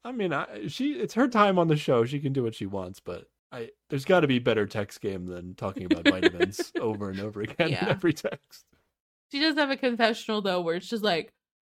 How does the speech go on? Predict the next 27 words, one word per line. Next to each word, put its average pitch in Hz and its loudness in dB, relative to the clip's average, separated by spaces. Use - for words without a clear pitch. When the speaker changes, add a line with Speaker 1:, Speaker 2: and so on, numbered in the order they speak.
Speaker 2:
she 214 -8
explains 202 -6
how 185 -4
huge 190 -2
these 208 0
vitamins 175 -2
are 175 2
to 180 -2
her 180 -6
because 175 -10
he - -12
actually 180 -10
accepted - -12
them 185 -10
from 185 -12
her, - -6
and - -6
Speaker 1:
Yeah. 87 -2
Speaker 2:
he 196 -6
hasn't 180 -10
accepted 196 -8
anything 175 -6
else, - -8
and - -16
it's - -20
just, - -20
like, - -8